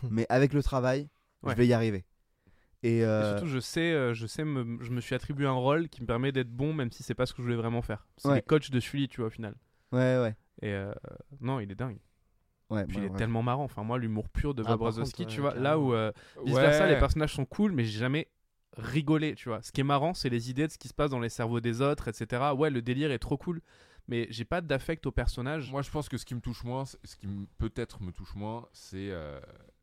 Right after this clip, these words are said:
Speaker 4: c'est qu'en fait, c'est les peluches Bob Razowski, c'est les, euh,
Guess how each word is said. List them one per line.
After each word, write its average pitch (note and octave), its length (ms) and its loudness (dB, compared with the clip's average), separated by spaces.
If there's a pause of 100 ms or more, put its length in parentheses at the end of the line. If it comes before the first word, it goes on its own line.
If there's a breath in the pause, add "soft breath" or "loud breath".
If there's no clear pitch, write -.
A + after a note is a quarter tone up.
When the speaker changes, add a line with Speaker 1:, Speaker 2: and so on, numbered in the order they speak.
Speaker 4:
c'est - 300 -16
qu'en D#2+ 160 -14
fait, G#2 200 -10 (280)
c'est - 200 -14
les D#2+ 80 -10
peluches F2+ 400 -10
Bob D#2 220 -10
Razowski, F2+ 680 -12
c'est E2 200 -12
les, D#2+ 180 -8
euh, D2+ 240 -10